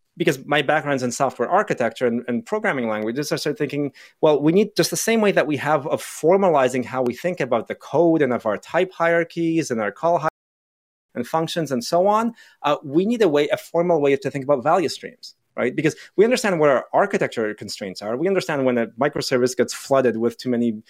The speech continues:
messages and so on. We need the same kind of thinking to apply to our value streams, to how we actually deliver value all the way from work coming in, be that an incident or a feature request or something, all the way to get into their customer. So, so yeah, for me, it,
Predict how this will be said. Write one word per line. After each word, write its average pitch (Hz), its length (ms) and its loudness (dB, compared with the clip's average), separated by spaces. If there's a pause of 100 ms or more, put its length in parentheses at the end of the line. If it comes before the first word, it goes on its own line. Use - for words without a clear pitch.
(180)
messages 117 380 -4
and 117 100 -4
so 113 240 -4
on. 147 240 -2 (340)
We 147 280 0
need 202 260 2
the 165 80 2
same 180 280 0
kind 170 180 -2
of 131 80 -4
thinking 151 320 -4
to 147 140 0
apply 147 340 0
to 151 140 -2
our 123 60 4
value 131 360 0
streams, 90 380 -10
to - 100 -12
how 127 160 -6
we 131 100 2
actually 135 240 -6
deliver 127 320 0
value 117 560 0 (240)
all 135 140 2
the 147 80 -2
way 135 140 4
from 131 180 -4
work 131 160 0
coming 127 240 -4
in, 175 340 0 (160)
be 120 120 0
that 113 140 2
an 110 120 0
incident 139 400 0
or 123 80 4
a 104 80 0
feature 180 280 -2
request 180 400 0
or 190 40 -10
something, 185 400 -4 (240)
all 143 120 2
the 147 60 -2
way 147 140 4
to 139 100 -6
get 131 80 2
into 120 140 0
their 110 100 0
customer. 107 560 -8 (280)
So, 160 340 4
so - 100 0
yeah, 175 140 4
for 147 180 -2
me, 160 160 2
it, 170 80 0